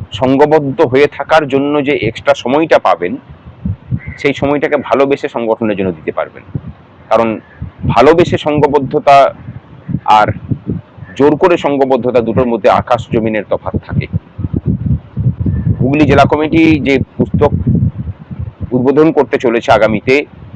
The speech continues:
গোটা রাজ্যের প্রাথমিক শিক্ষক শিক্ষিকাদেরকে অনুরোধ করব যে সেই পুস্তক আমাদের সংগঠনের, আহ, আপনার চক্রে বা জেলায় যারা আছেন তাদের কাছ থেকে সংগ্রহ করুন।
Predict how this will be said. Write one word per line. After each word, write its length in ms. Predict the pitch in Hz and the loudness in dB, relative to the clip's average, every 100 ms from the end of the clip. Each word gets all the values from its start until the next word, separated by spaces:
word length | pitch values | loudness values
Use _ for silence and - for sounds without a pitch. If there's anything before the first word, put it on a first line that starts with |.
| - - - - - - - | -8 -10 -14 -14 -14 -20 -6
গোটা 200 | 123 151 | 0 4
রাজ্যের 480 | 151 131 127 185 185 | 6 4 4 4 4
প্রাথমিক 360 | 156 131 156 151 | 4 2 0 -2
শিক্ষক 340 | 135 - 151 | -8 -6 -6
শিক্ষিকাদেরকে 580 | - 135 143 139 135 139 | -6 -10 0 2 2 0
অনুরোধ 280 | 123 131 127 | 0 0 0
করব 300 | 147 139 143 | -2 0 -2
যে 100 | 135 | -2
সেই 280 | 123 127 127 107 - - | -2 -2 -2 -6 -12 -8
পুস্তক 340 | 127 143 135 | -2 0 2
আমাদের 260 | 120 120 117 | 2 2 0
সংগঠনের, 600 | 113 113 123 127 135 135 - - - - | -2 0 0 0 0 -2 -6 -20 -20 -20
আহ, 180 | - 104 | -4 0
আপনার 260 | - - 127 | 0 0 0
চক্রে 400 | 135 - - 139 | 0 0 2 4
বা 140 | 127 | 6
জেলায় 300 | 107 113 131 | 4 4 4
যারা 200 | 127 117 | 6 4
আছেন 320 | 107 - 147 139 | 4 2 -2 0
তাদের 260 | 107 117 | 0 0
কাছ 260 | 107 - - | -2 -6 -8
থেকে 180 | 127 123 | -6 -6
সংগ্রহ 440 | 107 110 123 127 | -4 -2 0 0
করুন। 280 | 131 131 | 0 -2